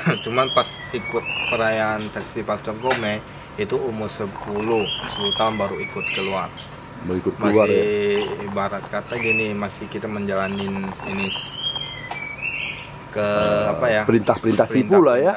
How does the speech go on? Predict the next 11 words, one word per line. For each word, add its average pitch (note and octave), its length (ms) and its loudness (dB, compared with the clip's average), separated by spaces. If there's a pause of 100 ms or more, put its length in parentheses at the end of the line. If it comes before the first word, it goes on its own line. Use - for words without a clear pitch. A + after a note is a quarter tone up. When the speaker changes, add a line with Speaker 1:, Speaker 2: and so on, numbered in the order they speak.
(100)
Speaker 1:
ya. F#2 220 -8 (340)
Speaker 2:
Kayak D2 300 0
P - 60 -4 (220)
G, G2+ 100 -4 (220)
apa F#2+ 220 6
Speaker 1:
Ya. G2 80 2
Speaker 2:
segala G#2 260 4
macam B2+ 440 6
itu B2 200 4
ya. C#3 220 6 (720)
Dan F#2 160 4